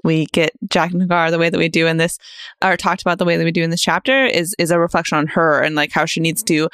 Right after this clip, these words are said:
let go of this notion of what she thought she was gonna see here and what she thought she was gonna get.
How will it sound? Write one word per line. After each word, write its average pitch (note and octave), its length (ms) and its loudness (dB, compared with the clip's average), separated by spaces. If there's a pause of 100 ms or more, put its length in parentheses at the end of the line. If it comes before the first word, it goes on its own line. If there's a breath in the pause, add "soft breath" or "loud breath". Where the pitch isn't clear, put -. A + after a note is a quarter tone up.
(260 loud breath)
let F3 280 0
go E3+ 200 2
of E3 60 -2
this E3 200 -2
notion D#3+ 320 0
of D#3 80 0
what D3 220 0
she - 180 0
thought D3 300 0
she - 140 -2
was D3 180 -2
gonna D3 220 0
see D#3+ 360 -2
here A3+ 420 2
and E3 180 -2
what D#3+ 160 0
she D#3+ 120 -2
thought - 260 0
she F3+ 100 -4
was D#3+ 120 -2
gonna D3+ 220 -2
get. E3 420 0